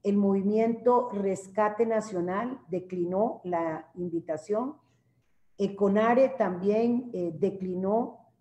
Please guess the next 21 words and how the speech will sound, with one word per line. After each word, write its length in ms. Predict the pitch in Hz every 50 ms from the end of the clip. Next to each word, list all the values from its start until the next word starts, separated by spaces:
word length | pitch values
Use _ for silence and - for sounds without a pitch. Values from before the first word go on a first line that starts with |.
| _ _ _ -
eh, 140 | 190 180 175
la, 600 | 185 185 180 180 175 175 175 170 170 175 170 - - - _ _ _ _ _ _
la 320 | - 185 185 180 180 180 180
invitación. 920 | 180 180 175 180 170 - - 170 165 - - 220 233 254 269 285 311 294 - - _ _ _ _ _ _ _ _ _ _ -
Nos 260 | 202 208 208 208 208
acompañan 960 | 214 190 - 208 185 180 - 220 214 220 233 233 247 254 254 247 247 247 - -
también, 840 | - 196 196 196 185 208 220 233 233 240 240 247 254 254 254 254 - -
eh, 360 | - 196 190 185 180 180 - - - - - _ -
representantes, 1400 | 202 202 202 202 196 190 - - 202 190 180 - 196 214 220 220 226 226 226 - - 247 247 240 233 - - - - _ _ _ _ _ _ _ _ _ _ _ _ _ _ _ _ _ _ _ _ _ _ _ - _ _ _
la 180 | - 208 208 208
señora 1000 | 202 208 190 190 202 208 220 226 240 247 247 247 247 247 240 226 - - - - - _ _ _ _ _ _ _ _ _ _ _ _ _ _ _ _ _ _ _ _ _ _ _ _ _ _ -
del 200 | 214 220 214 214
Consejo 480 | - 208 202 196 - 240 240 233 277
Sindical 600 | 269 269 262 247 226 208 - - 220 220 226 240
Unitario 880 | 254 247 233 226 - - 226 226 226 233 233 240 247 247 247 240 240 -
de 120 | 190 196 202
América 480 | 185 196 208 214 220 233 226 240 240
Central 840 | 240 233 208 196 185 - 214 214 214 220 226 240 240 240 233 - -
y 200 | - 202 196 196
el 180 | 190 185 185 190
Caribe, 680 | 190 190 185 214 226 233 240 240 240 240 240 - -